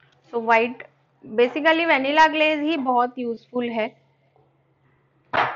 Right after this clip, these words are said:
वो सब में यूज़ आता है। Vanilla glaze हो या neutral gel हो, बहुत सारे decoration में हम उसे यूज़ कर सकते हैं।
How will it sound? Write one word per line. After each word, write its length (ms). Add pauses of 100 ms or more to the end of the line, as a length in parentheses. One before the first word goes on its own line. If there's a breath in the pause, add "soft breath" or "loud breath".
वो 140
सब 280
में 200
यूज़ 260
आता 260
है। 260 (760)
Vanilla 400
glaze 360
हो 160
या 160
neutral 500
gel 220
हो, 300 (280 loud breath)
बहुत 320
सारे 240
decoration 600
में 160
हम 260
उसे 220
यूज़ 300
कर 200
सकते 320
हैं। 240